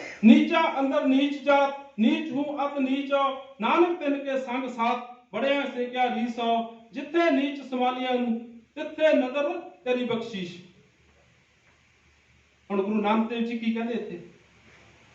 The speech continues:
"ਮੈਂ ਉਹਨਾਂ ਦੇ ਨਾਲ ਆ ਜਿਹੜਾ ਸਭ ਤੋਂ ਥੱਲੇ ਦਾ ਨੀ-, ਜਿਹੜਾ ਉਹ ਤੋਂ ਨੀਚਾ ਚੋਂ ਵੀ ਨੀਚ ਆ,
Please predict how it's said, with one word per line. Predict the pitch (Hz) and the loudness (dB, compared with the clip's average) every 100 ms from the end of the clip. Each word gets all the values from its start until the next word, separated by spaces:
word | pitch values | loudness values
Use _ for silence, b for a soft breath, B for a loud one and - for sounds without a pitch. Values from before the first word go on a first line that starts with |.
| - - - | -20 -20 0
"ਮੈਂ | 247 294 | 2 4
ਉਹਨਾਂ | 320 359 | 6 6
ਦੇ | 349 | 6
ਨਾਲ | 349 339 | 4 6
ਆ | 349 349 | 8 8
ਜਿਹੜਾ | 339 349 | 6 6
ਸਭ | 349 339 349 | 4 2 -2
ਤੋਂ | 349 339 339 339 - - _ | 0 0 0 -2 -14 -20 _
ਥੱਲੇ | 269 311 320 330 | -2 -2 0 0
ਦਾ | 339 330 320 302 262 | 2 2 2 0 -4
ਨੀ-, | 254 294 302 - - 269 | -2 -2 -4 -12 -10 -2
ਜਿਹੜਾ | 320 | 2
ਉਹ | 339 - 339 | 2 0 -2
ਤੋਂ | 339 311 | -4 -4
ਨੀਚਾ | 285 302 339 | -4 0 0
ਚੋਂ | 339 339 | 0 -2
ਵੀ | 339 | -4
ਨੀਚ | 277 294 302 294 | -4 -2 -4 -2
ਆ, | 254 - | -4 -4